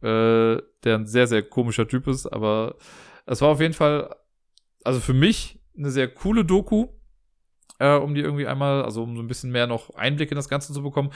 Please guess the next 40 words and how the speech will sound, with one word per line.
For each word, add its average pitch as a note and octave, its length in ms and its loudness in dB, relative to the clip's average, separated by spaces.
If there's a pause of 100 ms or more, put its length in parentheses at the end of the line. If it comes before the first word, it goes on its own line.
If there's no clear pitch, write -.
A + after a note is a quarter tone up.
(200)
Ich - 120 -8
könnte G#3 160 4
mir F#3+ 40 0
aber D#3+ 120 2
auch D3 60 0
vorstellen, E3 320 -2
dass C3 120 -10
Leute, C#3 280 2
die B2+ 140 -4
gar B2 220 2
nicht D3 120 -6
jetzt C3 140 -4
großartig C#3 480 -2
mit A#2+ 80 -8
dieser A#2 180 -4
Szene C3+ 320 -2
in A#2+ 200 -6
Berührung B2+ 400 -2
kommen A#2 320 -4
möchten, D3+ 480 -2 (400)
äh, B2 100 0
oder A2+ 240 0
noch A2 140 -2
nicht B2 160 -8
gekommen A#2 300 -4
sind, C#3 200 0 (380)
dass B2+ 160 0
das C3+ 160 -2
auch D3 240 -4
einfach C#3+ 180 -2
sehr D3 140 2
interessant C#3 400 0
ist - 100 -6
zu C3+ 80 -4
sehen, C#3+ 400 0
was C3+ 160 -4
da F3 120 0
so D3 100 -4
alles B2+ 180 -4
hintersteckt. - 540 -6